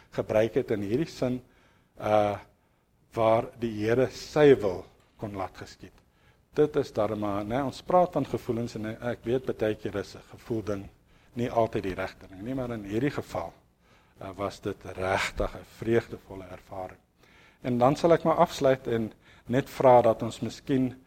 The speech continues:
sal bewus word en gaan kyk na hoe ons, ons, eh, wandel met die Here beoefen dag tot dag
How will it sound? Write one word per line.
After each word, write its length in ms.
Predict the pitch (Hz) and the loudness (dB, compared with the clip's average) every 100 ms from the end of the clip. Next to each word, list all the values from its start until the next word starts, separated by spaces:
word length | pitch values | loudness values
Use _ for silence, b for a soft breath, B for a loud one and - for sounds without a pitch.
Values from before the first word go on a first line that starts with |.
| b b b b | b b b b
sal 260 | - 123 113 | -6 0 0
bewus 480 | 110 95 104 117 - | 0 0 -2 -2 -2
word 300 | 143 196 - | -2 0 -6
en 100 | 101 | -8
gaan 180 | 98 - | -10 0
kyk 280 | 175 196 - | 2 2 2
na 120 | 147 | 0
hoe 180 | 131 131 | 2 2
ons, 540 | 123 120 - - - _ - | -2 -4 -10 -20 -20 _ -12
ons, 600 | 110 107 - - - - - | -12 -12 -16 -20 -20 -20 -16
eh, 300 | 101 101 101 101 | -10 -8 -8 -4
wandel 300 | 104 107 110 | -4 -2 -4
met 160 | 107 | -4
die 200 | 104 98 | -8 -4
Here 220 | 101 110 107 _ | -2 -4 -6 _
beoefen 440 | - - 113 - 104 | -20 -14 -8 -6 -4
dag 180 | 101 - | -6 -6
tot 160 | 101 | -8
dag 140 | - | -6